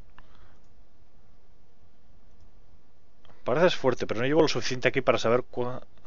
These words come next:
cuánto es solo fachada. Uh, irse, vale. Esto no merece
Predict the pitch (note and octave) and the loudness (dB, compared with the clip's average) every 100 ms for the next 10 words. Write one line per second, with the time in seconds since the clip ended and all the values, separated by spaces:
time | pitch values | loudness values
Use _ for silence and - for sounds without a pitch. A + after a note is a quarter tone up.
0 | - - - - C3+ C3+ C3+ D#3 - C3 | -8 -6 -6 -4 -2 4 6 6 6 6
1 | A2+ G2+ - G#2 F2+ - - - - - | 6 2 2 0 -2 -4 -6 -6 -6 -6
2 | - - - C#4+ - D3+ F#3+ C3 D#3 C#3+ | -8 0 6 6 6 6 6 4 2 8
3 | D3+ G3+ F#3+ E3+ G#3 F#3+ G3 - | 8 8 2 2 4 8 6 6